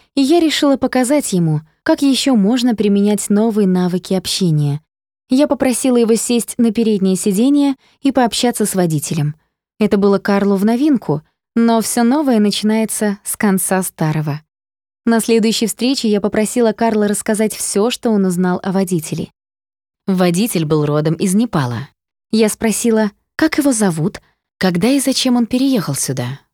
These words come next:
как он смог это сделать, что его здесь поразило, он скучает по Непалу, по каким вещам. Карл смог назвать имя водителя, марку автомобиля и немного рассказать про Непал.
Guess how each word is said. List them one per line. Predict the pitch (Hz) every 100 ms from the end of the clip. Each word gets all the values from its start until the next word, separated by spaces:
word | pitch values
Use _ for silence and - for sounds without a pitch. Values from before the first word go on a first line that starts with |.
| _ _
как | - 214 233 160
он | 151
смог | 147 156 147 151
это | 175 202
сделать, | 190 202 226 147 - - _ _ _ _ -
что | - 285
его | 262 202 196
здесь | 175 196 185
поразило, | - 202 208 208 165 156 - _ _ -
он | 220
скучает | - 226 - 285 -
по |
Непалу, | 180 165 165 160 165 _ _ _ _ _
по | 233
каким | 226 226 262 240
вещам. | 190 - 180 170 170 _ _ _ _ _ _ _ _ _ _ -
Карл | 269 254 226
смог | - 233 226
назвать | 220 196 202 -
имя | 240 240 247
водителя, | 254 247 214 247 233 226 _
марку | 208 208 202 -
автомобиля | 180 - 185 180 214 247 240 _ _ -
и | 302
немного | 277 277 262
рассказать | 240 - 196 196 185
про | -
Непал. | 190 190 175 151